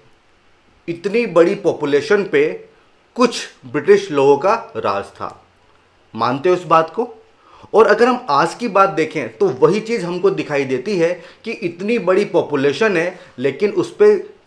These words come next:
किसका कंट्रोल देखने को मिलता है? कुछ अरबपति लोग हैं, बिलियनियर्स हैं, जो हमें आज की डेट में देखने को मिलते हैं। मतलब ये टॉपिक क्या कह रहा है? ये टॉपिक बात कर रहा है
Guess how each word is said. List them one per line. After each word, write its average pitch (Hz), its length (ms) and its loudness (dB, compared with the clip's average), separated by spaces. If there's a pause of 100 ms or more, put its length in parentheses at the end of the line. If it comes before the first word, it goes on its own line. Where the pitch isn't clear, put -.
(120)
किसका 208 340 -2
कंट्रोल 185 460 0
देखने 170 240 -4
को 190 120 -2
मिलता 175 280 -2
है? 208 320 -4
कुछ 233 260 0
अरबपति 170 680 -2
लोग 160 280 2
हैं, 185 220 -6 (320)
बिलियनियर्स 143 640 0
हैं, 185 240 -4 (320)
जो 175 540 2
हमें 143 440 -4
आज 117 240 -4
की 139 120 -10
डेट 117 300 -4
में 160 260 -6
देखने 113 240 -6
को 110 100 -6
मिलते 104 300 -6
हैं। 92 140 -10 (280)
मतलब 175 440 -2
ये 208 80 4
टॉपिक 180 440 -2
क्या 220 160 2
कह 202 200 0
रहा 175 140 2
है? 117 120 -6 (300)
ये 151 180 0 (180)
टॉपिक 147 420 0
बात 123 300 2
कर 117 120 -4
रहा 160 280 0
है 160 320 -4